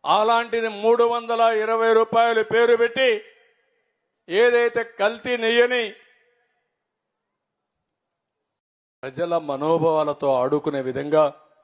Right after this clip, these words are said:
ఆయన నెయ్యి తీసుకొస్తే, ఆ మధ్యలో మీరు ఎవరన్నా కొండకు పోయారా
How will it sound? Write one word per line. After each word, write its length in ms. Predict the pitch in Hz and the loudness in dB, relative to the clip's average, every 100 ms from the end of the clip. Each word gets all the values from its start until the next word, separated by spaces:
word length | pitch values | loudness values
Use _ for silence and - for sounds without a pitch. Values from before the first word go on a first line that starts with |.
| _ _ _ | _ _ _
ఆయన 260 | 127 131 127 | -6 -4 -6
నెయ్యి 220 | 117 135 | -8 -6
తీసుకొస్తే, 760 | 160 151 - 147 127 - 156 147 | -4 -4 -4 -6 -6 -4 0 2
ఆ 180 | 135 | 2
మధ్యలో 400 | 131 139 147 185 | 0 -2 2 2
మీరు 220 | 180 175 160 | 2 0 0
ఎవరన్నా 260 | 165 175 | 0 0
కొండకు 360 | 170 151 170 180 | 0 0 0 0
పోయారా 460 | 175 170 180 226 | 2 2 2 0